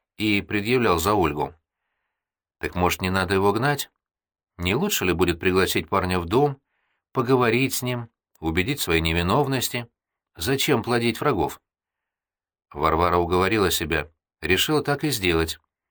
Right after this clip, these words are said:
Потом она посмотрела в глазок и увидела, что за дверью стоял Валидол.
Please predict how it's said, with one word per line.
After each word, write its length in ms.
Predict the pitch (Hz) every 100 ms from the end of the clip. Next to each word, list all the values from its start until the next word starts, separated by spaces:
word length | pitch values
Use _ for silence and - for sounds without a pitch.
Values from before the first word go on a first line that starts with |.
| _ -
Потом 260 | 76 85
она 140 | 87 87
посмотрела 560 | 85 92 85 92 90
в 60 | 85
глазок 520 | 92 95 110 113 - _ _ _ _ _
и 120 | 87
увидела, 420 | 90 90 107 104
что 180 | 90 107
за 160 | 87 98
дверью 360 | 92 123 127
стоял 320 | 110 101 117 110
Валидол. 500 | 123 127 90 73